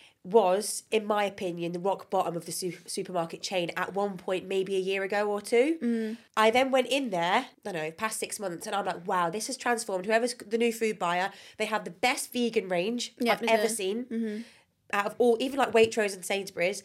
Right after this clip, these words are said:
Speaker 1: they've got, obviously, the, they bought, didn't they? I saw it first on Missguided or something, so all the clothing range and stuff,
Speaker 2: Oh,
Speaker 1: they've
Speaker 2: yeah,
Speaker 1: got
Speaker 2: the
Speaker 1: all
Speaker 2: big
Speaker 1: that.
Speaker 2: ones have, I think
Speaker 1: Yeah.
Speaker 2: it's Missguided, isn't it?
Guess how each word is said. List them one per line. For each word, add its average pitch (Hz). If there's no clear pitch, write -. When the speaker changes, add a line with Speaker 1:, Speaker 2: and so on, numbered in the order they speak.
Speaker 1:
they've 226
got, -
obviously, 226
the, 202
they 214
bought, 208
didn't 226
they? 190
I 214
saw 220
it -
first 233
on 208
Missguided 233
or 277
something, 285
so 226
all 220
the 220
clothing 240
range 240
and 226
stuff, 240
Speaker 2:
Oh, 262
Speaker 1:
they've 254
Speaker 2:
yeah, 247
Speaker 1:
got -
Speaker 2:
the 233
Speaker 1:
all 226
Speaker 2:
big 214
Speaker 1:
that. 233
Speaker 2:
ones 262
have, 226
I 247
think 254
Speaker 1:
Yeah. 262
Speaker 2:
it's 285
Missguided, 220
isn't 294
it? 247